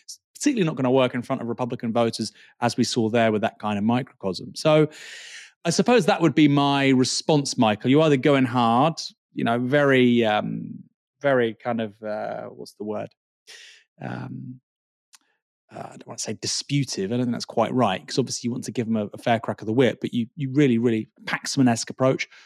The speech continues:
or you, or you lampoon him. But I think the default of U S broadcast journalism, M S N B C, C N N, I don't think it's gonna wash. You want Cenk, Cenk from Young Turks, I think, right? You want something a bit more, with a bit more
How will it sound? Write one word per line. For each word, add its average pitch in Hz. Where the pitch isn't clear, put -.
or 127
you, 117
or 120
you 113
lampoon 107
him. 98
But 143
I 143
think 214
the 127
default 139
of 117
U 117
S 107
broadcast 117
journalism, 110
M 113
S 107
N 110
B 107
C, 107
C 113
N 107
N, 104
I -
don't 135
think 123
it's -
gonna 110
wash. 117
You 170
want 196
Cenk, 151
Cenk 139
from 110
Young 131
Turks, 123
I 110
think, -
right? 110
You 143
want -
something 131
a 117
bit 117
more, 117
with 143
a 170
bit 175
more 170